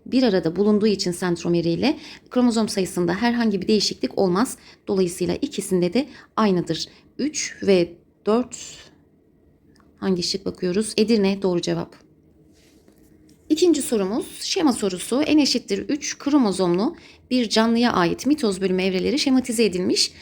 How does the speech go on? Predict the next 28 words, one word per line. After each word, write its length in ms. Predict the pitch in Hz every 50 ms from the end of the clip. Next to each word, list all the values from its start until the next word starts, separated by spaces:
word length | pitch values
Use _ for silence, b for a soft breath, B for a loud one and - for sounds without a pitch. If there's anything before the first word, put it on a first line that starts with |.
| B B B B _ -
Bunların 420 | 302 440 392 285 226 233 294 381
gerçekleşme 580 | 330 302 294 302 - 302 302 294 294 - 302 294
sırasını 460 | - - 254 233 - - 190 185 180
soruyor. 480 | - - 185 170 175 175 185 254 415 B B B B B B B B B -
Ee, 360 | - 220 226 226 226 226 233
şuraya 260 | 226 - 381 381 339
baktığımız 360 | 247 226 220 233 202 185 180 170
zaman 380 | 185 185 202 226 247 - - - - - -
kolay 260 | - - 254 226 190
bir 40 | 190
şekilde 220 | - 190 202 240
anlıyoruz 260 | 240 220 214 190 180
zaten. 420 | 185 190 180 180 - 208 233 254 226
Metin 260 | 226 233 - 233 220
bir 80 | 196 190
şekilde 420 | - - 220 - - 175 180 214
ekvatoral 420 | 226 - 214 208 - 214 202 185
düzleme 280 | 185 180 180 202 269 330
dizilmişler. 580 | 302 247 240 247 240 220 - - 185 170 165 B B B B B B B -
Dolayısıyla 640 | 147 247 220 202 196 - - 175 175 208 233 247 226
buraya 400 | 233 208 196 180 190 233 311 B B B B B _
metafaz 800 | 208 220 254 254 262 240 233 233 - 233 202 185 185 - - - -
diyoruz. 500 | - 170 160 156 175 233 - - - - B B B B B B -
Şurada, 540 | - - 403 403 330 220 220 226 294 b b b b b b _
e, 240 | - 196 202 202 208
çekirdek 500 | 202 - 269 254 - 294 339 339 339 -
bölünmesi 420 | 233 214 208 196 185 185 - 370
gerçekleşmiş. 1000 | 370 339 302 262 - 254 - - 180 170 - - 175 170 190 269 349 - - -